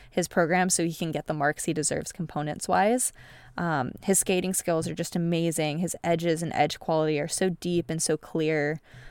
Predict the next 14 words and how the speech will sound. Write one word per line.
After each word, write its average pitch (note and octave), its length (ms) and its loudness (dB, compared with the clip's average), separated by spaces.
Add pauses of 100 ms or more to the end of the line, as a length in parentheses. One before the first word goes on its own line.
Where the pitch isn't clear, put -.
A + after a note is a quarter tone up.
(140)
Um, D3 300 -4
he's F#3 260 -2
so F#3+ 160 6
artistic. E3 840 4 (640)
Uh, D3+ 240 2 (120)
I, E3+ 260 6
I F3+ 40 4
just F3 300 0
love D#3+ 840 2 (100)
the E3 120 0
free D3+ 260 -6
skate. - 420 -4 (300)
Um, D#3 380 -2 (100)
he E3+ 340 -2